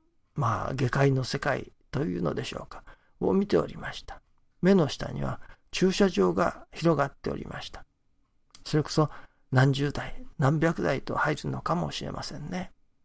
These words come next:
それが何列も列がある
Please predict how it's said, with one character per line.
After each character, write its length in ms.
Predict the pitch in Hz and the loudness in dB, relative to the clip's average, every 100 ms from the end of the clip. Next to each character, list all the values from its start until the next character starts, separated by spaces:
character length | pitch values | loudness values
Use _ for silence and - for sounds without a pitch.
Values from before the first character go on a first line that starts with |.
| _ _ _ _ _ | _ _ _ _ _
そ 140 | - | -2
れ 100 | 131 | 0
が 200 | 131 139 - - _ _ _ _ _ _ _ | 0 -2 -4 -14 _ _ _ _ _ _ _
何 240 | 135 170 156 | 8 8 6
列 280 | 123 - 139 | 0 -4 -4
も 640 | 143 - 95 76 - - _ _ _ | -4 -4 -6 -6 -8 -12 _ _ _
列 320 | 160 151 - 139 | 2 2 2 -2
が 300 | 113 - - _ _ _ _ | -4 -4 -10 _ _ _ _
あ 120 | - 147 | 0 2
る 200 | 190 | 0